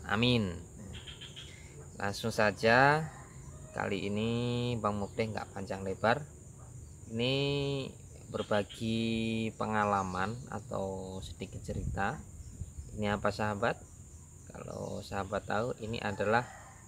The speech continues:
klem egrek, penjepit egrek yang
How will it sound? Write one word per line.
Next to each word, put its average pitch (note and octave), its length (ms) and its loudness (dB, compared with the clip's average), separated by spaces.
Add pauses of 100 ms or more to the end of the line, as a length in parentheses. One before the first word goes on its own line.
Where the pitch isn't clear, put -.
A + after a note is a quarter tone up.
(960)
klem A#2+ 340 6
egrek, A2 640 2 (240)
penjepit A#2+ 960 2 (320)
egrek A2+ 720 2 (160)
yang G#2+ 340 4